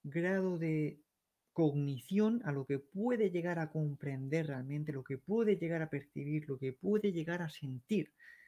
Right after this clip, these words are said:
Cada ser humano debe vivir de acuerdo a eso, no a lo que pueda sentir de más otra persona o percibir de más o comprender de más otra persona,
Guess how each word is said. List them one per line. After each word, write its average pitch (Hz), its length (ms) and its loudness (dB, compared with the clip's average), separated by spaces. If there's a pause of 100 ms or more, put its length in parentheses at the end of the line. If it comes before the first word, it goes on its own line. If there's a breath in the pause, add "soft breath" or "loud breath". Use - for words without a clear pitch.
(360 loud breath)
Cada 156 180 0
ser 190 140 0
humano 202 260 4
debe 202 220 4
vivir 196 300 2
de 190 80 2
acuerdo 208 400 0
a 165 100 0
eso, 240 380 -6 (800)
no 233 420 2
a 165 100 -4
lo 160 260 0
que 156 300 -2 (1080)
pueda 185 320 4
sentir 165 600 2
de 156 140 2
más 165 460 -2 (100)
otra 160 300 -4
persona 160 400 -2
o 147 80 -2
percibir 147 720 -2
de 143 240 -2
más 160 380 -2
o 143 200 -4
comprender 143 720 -4 (140)
de 139 280 -4
más 165 360 -4
otra 147 240 -6
persona, 135 460 -10